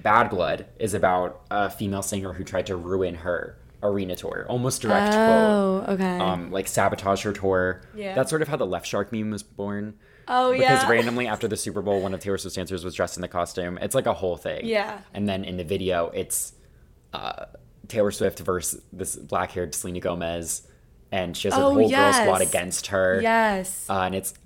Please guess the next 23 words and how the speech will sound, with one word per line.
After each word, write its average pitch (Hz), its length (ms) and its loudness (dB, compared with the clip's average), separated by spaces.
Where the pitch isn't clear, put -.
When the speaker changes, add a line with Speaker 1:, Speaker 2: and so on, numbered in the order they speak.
Speaker 1:
all 101 420 4
about 92 480 0
low-key 90 400 -4
not 82 400 -6
liking 85 320 -8
Katy - 240 -8
Perry. - 320 -6
Speaker 2:
Yeah. 214 440 -2
I 233 120 -6
don't 359 180 0
really 415 180 4
know 269 240 2
if 294 140 -6
I, 233 140 -6
I 196 240 -8
buy 190 140 -4
into 185 280 -8
it, 180 220 -10
to - 100 -12
be 202 80 -4
honest 190 280 -8
with 190 160 -12
you. 185 180 -6